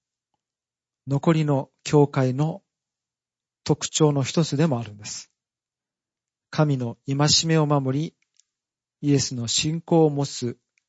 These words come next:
生徒の忍耐があると言われております。次は、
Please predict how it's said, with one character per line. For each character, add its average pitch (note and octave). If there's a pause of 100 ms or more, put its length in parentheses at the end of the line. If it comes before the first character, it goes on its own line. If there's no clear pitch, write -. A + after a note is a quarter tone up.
(500)
生 E3+
徒 D3
の A#2+
忍 G3
耐 C3
が A#2
あ A2+
る -
と - (100)
言 C3
わ A2
れ G#2+
て A2+
お G#2
り G#2
ま G2
す。 - (1300)
次 D#3
は、 D#3